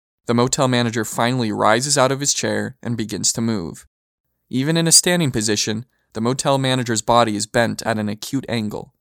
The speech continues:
his torso running almost parallel to the ground. We all watch silently as the manager waddles into a little room behind the front desk. A light comes on in the room, and I hear the sound of keys rattling. He reappears a few moments later with a massive key ring in one hand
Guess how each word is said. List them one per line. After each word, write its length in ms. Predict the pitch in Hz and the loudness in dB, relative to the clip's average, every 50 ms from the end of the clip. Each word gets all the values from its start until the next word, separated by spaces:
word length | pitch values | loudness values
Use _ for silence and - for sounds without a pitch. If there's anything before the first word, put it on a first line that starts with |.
| _ _ _ _ _ _ - | _ _ _ _ _ _ -2
his 100 | 113 - | -2 -2
torso 360 | - - 139 131 - - 131 | 0 2 2 4 4 4 2
running 320 | 117 110 113 113 113 110 98 | 2 2 2 0 0 2 0
almost 260 | 110 113 107 - - | 0 2 0 -2 -2
parallel 480 | - - 131 131 120 107 98 87 90 - | 0 2 2 4 4 4 2 0 -2 -2
to 100 | - 110 | -6 -10
the 120 | 98 98 | -10 -6
ground. 480 | 104 110 113 95 76 53 - - - _ _ _ _ _ _ _ _ _ _ _ _ _ _ _ _ _ - | -4 -4 -2 -2 -4 -6 -8 -12 -16 _ _ _ _ _ _ _ _ _ _ _ _ _ _ _ _ _ -4
We 100 | 131 131 | 2 4
all 160 | 131 135 160 | 6 6 8
watch 180 | 180 175 156 - | 8 6 6 6
silently 520 | - - - 143 143 143 127 87 110 117 | 4 4 4 4 4 4 2 2 2 0
as 160 | 113 113 113 120 | 2 2 2 0
the 80 | 117 | 0
manager 360 | 117 117 120 120 113 110 117 | 2 2 2 0 0 0 -2
waddles 460 | 104 104 110 117 123 127 127 110 104 117 | 0 4 6 6 8 8 6 4 4 2
into 220 | 113 - - 117 | 0 -2 0 0
a 20 | |
little 260 | 107 104 120 123 123 113 | 0 0 0 0 0 0
room 360 | 107 117 120 113 107 104 104 | 0 0 0 0 0 -2 -4
behind 340 | 104 110 120 123 117 110 104 | -6 -6 -4 -4 -2 -2 -2
the 60 | 104 | -4
front 280 | - - 107 - - | -4 -4 -4 -4 -4
desk. 440 | - 120 95 76 - - - _ - _ _ _ _ _ _ _ _ _ _ - | -4 -4 -4 -2 -2 -4 -4 _ -10 _ _ _ _ _ _ _ _ _ _ -2
A 80 | 113 | 2
light 220 | 110 123 151 - - | 4 4 4 4 2
comes 220 | - 143 127 117 | -2 -2 2 2
on 180 | 113 113 113 113 | 4 2 2 2
in 60 | 113 | 0
the 80 | 113 | 0
room, 340 | 107 107 104 104 101 101 127 - _ _ _ _ - | 0 0 -2 -2 -2 -4 -6 -10 _ _ _ _ -4
and 80 | 104 113 | -2 -2
I 80 | 113 | -2
hear 120 | 113 131 131 | 0 -2 -2
the 80 | 127 | 0
sound 280 | - - - - 113 110 | 0 0 2 0 0 -2
of 100 | - - | -6 -8
keys 300 | - - 170 156 131 - | -8 -6 -6 -4 -4 -4
rattling. 480 | 82 60 55 57 58 50 50 50 - _ _ _ _ _ _ _ _ _ _ _ _ _ _ | -4 -4 -6 -8 -10 -14 -14 -16 -18 _ _ _ _ _ _ _ _ _ _ _ _ _ _
He 140 | - - 127 | -4 -2 -2
reappears 560 | 117 123 139 165 175 - - 147 139 139 135 | 0 2 2 2 2 0 0 0 0 2 0
a 60 | 127 | -2
few 180 | - - 135 135 | -2 -4 -4 -2
moments 340 | 135 135 139 147 139 - - | 0 0 0 0 0 0 0
later 240 | 117 107 110 113 110 | 0 0 0 0 0
with 140 | 110 - | -2 -4
a 60 | 117 107 | -4 -2
massive 420 | 104 110 113 120 - - 117 - | 0 2 2 2 0 -2 -4 -6
key 220 | - - 135 127 | -6 -4 -4 -2
ring 200 | 117 117 113 113 | -2 -2 -2 -2
in 120 | 113 107 110 | -2 -2 0
one 160 | 107 104 104 | 0 0 -2
hand 340 | 113 107 85 80 82 87 | -2 -6 -6 -8 -8 -10